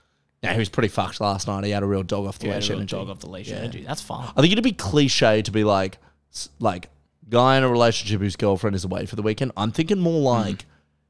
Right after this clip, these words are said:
Speaker 1: it needs to be quite uncharacteristic.
Speaker 2: Yeah.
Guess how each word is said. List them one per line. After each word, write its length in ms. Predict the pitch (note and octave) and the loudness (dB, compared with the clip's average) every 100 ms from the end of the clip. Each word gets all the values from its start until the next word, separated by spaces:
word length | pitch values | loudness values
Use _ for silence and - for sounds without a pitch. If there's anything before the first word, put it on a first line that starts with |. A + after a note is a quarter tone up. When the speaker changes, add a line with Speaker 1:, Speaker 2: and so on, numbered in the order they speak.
| _ - | _ -8
Speaker 1:
it 120 | A2 | -4
needs 160 | A#2+ | -2
to 60 | - | 0
be 80 | F#3+ | -2
quite 340 | - A#2+ A2+ - _ - | 2 2 2 0 _ -10
uncharacteristic. 1160 | G#2 F#2+ G2 - G#2 E2+ G2 F2 - - - - | -6 -6 -6 -6 -8 -8 -10 -8 -8 -10 -20 -18
Speaker 2:
Yeah. 300 | - G2+ F2+ | -10 -8 -8